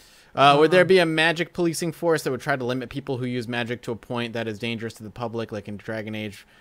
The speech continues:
Speaker 1: they had Templars who watched the mages if they crossed the line. Um, I can imagine that there's types, those types of people in certain cities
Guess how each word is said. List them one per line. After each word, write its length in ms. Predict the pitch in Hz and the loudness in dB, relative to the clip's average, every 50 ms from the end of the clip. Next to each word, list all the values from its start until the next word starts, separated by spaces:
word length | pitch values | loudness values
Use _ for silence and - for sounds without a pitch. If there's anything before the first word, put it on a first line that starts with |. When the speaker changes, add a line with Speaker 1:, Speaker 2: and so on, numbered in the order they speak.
| _ _ - | _ _ -2
Speaker 1:
they 100 | 127 120 | 0 0
had 120 | 110 104 - | 0 0 -2
Templars 680 | - - 226 208 - 202 190 180 180 175 170 160 - | -2 -2 -2 -2 0 0 0 2 2 2 2 0 -2
who 100 | 151 139 | -2 0
watched 240 | 143 143 131 - - | 2 0 0 0 -4
the 80 | 131 | -6
mages 440 | 123 127 127 131 117 131 123 113 - | -4 -4 -4 -2 -4 -4 -6 -6 -8
if 80 | 123 - | -8 -8
they 120 | - 110 | -8 -8
crossed 340 | - - 123 117 113 - - | -6 -4 -4 -4 -4 -6 -8
the 80 | 120 | -10
line. 380 | 107 104 101 107 113 127 143 151 - _ - - - _ - - | -8 -6 -6 -6 -6 -6 -8 -10 -12 _ -20 -20 -20 _ -2 6
Um, 360 | - 175 208 214 220 214 214 208 | 10 12 12 12 12 12 10 10
I 100 | 190 233 | 6 4
can 140 | 233 302 294 | 4 2 0
imagine 420 | 277 269 269 262 247 233 254 247 | 2 2 4 4 2 2 0 2
that 240 | 247 240 233 220 220 | 2 2 2 4 4
there's 220 | 220 214 196 - | 4 2 2 2
types, 240 | - 214 202 165 170 | 2 0 -2 0 0
those 160 | 185 185 170 | 0 0 0
types 260 | - 196 185 180 - 175 | 2 0 0 0 0 -4
of 180 | 160 143 - | -6 -6 -4
people 380 | - 180 170 165 - 156 147 156 | -4 -4 -2 0 2 2 2 2
in 140 | 143 131 123 | 0 -4 -4
certain 400 | - - 160 156 139 127 117 107 | -4 -2 -2 -4 -4 -6 -10 -10
cities 800 | - - - 143 156 160 185 220 254 277 269 - - - - | -10 -8 -2 2 2 2 2 0 -2 -4 -6 -8 -10 -12 -14